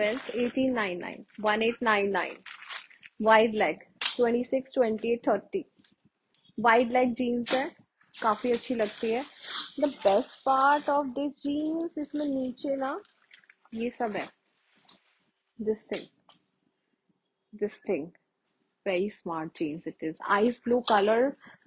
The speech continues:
परफेक्ट आपके समर के हिसाब से। फ्री शिपिंग है, एटीन नाइन नाइन। एक ये वाला जीन्स आएगा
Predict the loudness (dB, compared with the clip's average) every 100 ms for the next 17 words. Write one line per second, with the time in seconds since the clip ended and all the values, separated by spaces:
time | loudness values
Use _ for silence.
0 | _ 0 2 2 0 -4 2 2 2 -2
1 | -2 0 -2 -8 -20 -2 0 0 -2 -2
2 | -2 -2 -4 -4 0 0 0 _ -20 _
3 | -20 _ -20 _ 2 2 2 2 2 4
4 | 2 2 0 0 -2 -2 -4 -8 -12 _
5 | _ _ _ _ -2 0 0 0 6 6
6 | 6 2 0 0 0 0 0 2